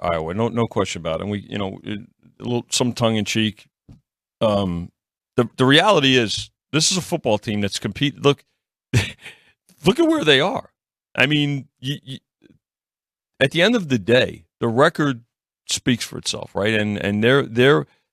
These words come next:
they've got a, a, a better record than so many other teams. And the fact that, you know, they're, they're probably gonna be playing on New Year's weekend, right? I mean, New Year's either the eve or the day. And, uh,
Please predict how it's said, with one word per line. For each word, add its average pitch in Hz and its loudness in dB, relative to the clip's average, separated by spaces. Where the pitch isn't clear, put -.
they've 151 6
got 151 4
a, 107 0
a, 110 2
a 107 2
better 127 2
record 123 0
than 101 -2
so 165 4
many 156 2
other 98 0
teams. 87 -10
And 104 0
the 107 -4
fact 135 0
that, 107 0
you 104 -8
know, 95 -8
they're, 147 0
they're 160 -6
probably 165 0
gonna 165 -2
be 156 -2
playing 160 0
on 110 2
New 127 2
Year's 110 -4
weekend, - -4
right? 110 -4
I - -2
mean, 104 -2
New 110 0
Year's 107 0
either 104 0
the 92 -2
eve 131 2
or 117 0
the 98 0
day. 92 2
And, 92 -2
uh, 95 2